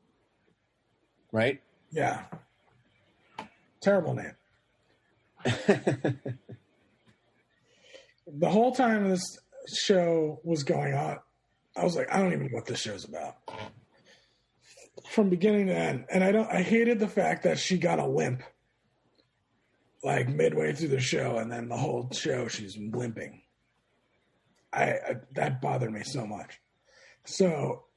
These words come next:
Speaker 2: <laughs> like, is she gonna be limping the whole next episode too?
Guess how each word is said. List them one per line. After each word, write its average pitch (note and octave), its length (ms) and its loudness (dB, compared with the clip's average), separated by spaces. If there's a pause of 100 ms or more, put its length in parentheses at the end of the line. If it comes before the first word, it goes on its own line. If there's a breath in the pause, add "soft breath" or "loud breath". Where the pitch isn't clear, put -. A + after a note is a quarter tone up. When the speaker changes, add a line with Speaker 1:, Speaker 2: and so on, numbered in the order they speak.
(400)
Speaker 2:
<laughs> - 1400 -14
like, - 400 -2 (260)
is - 120 2
she A3 100 4
gonna A#3 140 6
be G#3 80 2
limping F#3+ 500 2
the D#3+ 80 -2
whole F#3+ 200 4
next F3 340 2
episode G#3 500 4
too? G3+ 280 4